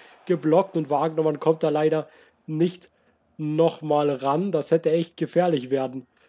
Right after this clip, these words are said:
können. So, jetzt holen wir uns hier aber den Ball wieder über die linke Seite. Wieder ist es Wagnermann.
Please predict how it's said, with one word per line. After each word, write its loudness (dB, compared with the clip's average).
können. -2
So, -4
jetzt -6
holen -4
wir -4
uns -8
hier -2
aber -2
den -2
Ball 0
wieder 0
über -2
die -10
linke 0
Seite. 0
Wieder -2
ist -4
es -12
Wagnermann. -2